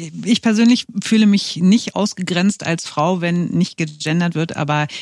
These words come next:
ich bin total für Rücksichtnahme. Also wenn jemand verletzt wird durch das, was ich sage, dann sage ich das halt einfach nicht mehr. Also das gibt's ja auch in anderen Bereichen, wenn es um Rassismus geht oder zum Beispiel um die Diskriminierung von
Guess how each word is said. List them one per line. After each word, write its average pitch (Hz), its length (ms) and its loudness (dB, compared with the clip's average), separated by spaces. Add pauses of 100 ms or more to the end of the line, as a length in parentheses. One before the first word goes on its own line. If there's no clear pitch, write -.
(140)
ich - 160 -2
bin 190 140 4
total 180 420 0
für 185 220 -2
Rücksichtnahme. 165 720 -2
Also 156 400 -2
wenn 180 160 4
jemand 240 260 4
verletzt 190 460 -4
wird 165 240 -2
durch 160 160 -4
das, 156 200 -4
was 151 140 -4
ich 165 220 -6
sage, 135 420 -2 (400)
dann 156 220 2
sage 165 160 2
ich 170 80 -8
das 160 180 -6
halt 139 140 -2
einfach - 320 -4
nicht 139 180 -2
mehr. 139 260 0
Also 147 180 -2
das 175 260 -2
gibt's - 320 -2
ja 180 160 2
auch 170 80 2
in 165 80 4
anderen 208 260 4
Bereichen, 180 460 0
wenn 156 100 0
es - 80 -8
um 160 80 -2
Rassismus 196 540 -2
geht 170 160 -2
oder 156 180 -2
zum 165 120 -2
Beispiel 170 280 0 (400)
um 175 140 2
die 170 180 2
Diskriminierung 165 800 2
von 160 400 0